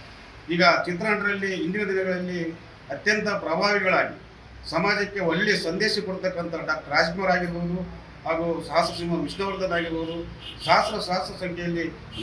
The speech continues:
ಒಳ್ಳೆಯ ಸಂದೇಶ ಕೊಡ್ತಕ್ಕಂಥ ಒಂದು ಚಿತ್ರನಟಿಗಳು ಆಗಿ ಹೋಗಿದ್ರು. ಇನ್-, ಇವತ್ತಿನ ದಿನಗಳಲ್ಲಿ ಚಿತ್ರನಟರಾಗಿರ್ತಕ್ಕಂಥ ದರ್ಶನ್ ಅವರು ಇಂಥ ಹೇಯ ಕೃತ್ಯ ಎಸಗ್ತಾರೆ ಅಂದರೆ ನಾವು ಈ ಒಂದು ಸಮಾಜದಿಂದ ತುಂಬ ಖಂಡಿಸ್ತೇವೆ. ಅವರು ಚಿತ್ರ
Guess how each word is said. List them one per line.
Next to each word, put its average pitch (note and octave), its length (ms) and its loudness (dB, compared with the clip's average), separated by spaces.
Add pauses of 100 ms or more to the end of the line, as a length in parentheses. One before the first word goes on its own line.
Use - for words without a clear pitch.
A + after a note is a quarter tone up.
ಒಳ್ಳೆಯ G3+ 180 4 (180)
ಸಂದೇಶ A3+ 460 0
ಕೊಡ್ತಕ್ಕಂಥ F#3 480 -2
ಒಂದು E3 260 -2
ಚಿತ್ರನಟಿಗಳು F#3+ 840 0 (220)
ಆಗಿ F#3 160 8
ಹೋಗಿದ್ರು. D#3+ 340 -6 (560)
ಇನ್-, F#3+ 160 -6
ಇವತ್ತಿನ G#3 420 0
ದಿನಗಳಲ್ಲಿ G3+ 580 2 (320)
ಚಿತ್ರನಟರಾಗಿರ್ತಕ್ಕಂಥ G3 1000 0
ದರ್ಶನ್ F3 440 0
ಅವರು F#3 220 -2
ಇಂಥ F3 160 -2 (560)
ಹೇಯ A3+ 280 6
ಕೃತ್ಯ G3+ 320 -2 (580)
ಎಸಗ್ತಾರೆ G3 380 -2
ಅಂದರೆ F#3 260 0
ನಾವು E3+ 180 0
ಈ E3+ 100 -2
ಒಂದು D#3+ 260 -2
ಸಮಾಜದಿಂದ F#3 520 -2 (480)
ತುಂಬ F#3 240 0
ಖಂಡಿಸ್ತೇವೆ. G3+ 680 0 (460)
ಅವರು F#3+ 400 2
ಚಿತ್ರ F#3 240 -2